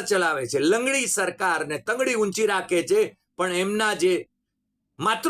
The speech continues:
સંસ્થાના જે અધિકારીઓ છે, સરસંઘચાલક ડોક્ટર મોહનજી ભાગવત સહિતના, એ નરેન્દ્ર મોદીની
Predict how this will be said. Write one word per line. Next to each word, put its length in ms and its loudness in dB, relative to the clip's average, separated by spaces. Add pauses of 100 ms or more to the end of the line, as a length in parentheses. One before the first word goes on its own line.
સંસ્થાના 760 0
જે 120 4 (380)
અધિકારીઓ 720 2
છે, 200 -2 (680)
સરસંઘચાલક 960 0 (760)
ડોક્ટર 300 0
મોહનજી 480 0
ભાગવત 460 0
સહિતના, 720 -2 (1200)
એ 140 4 (840)
નરેન્દ્ર 440 0
મોદીની 680 0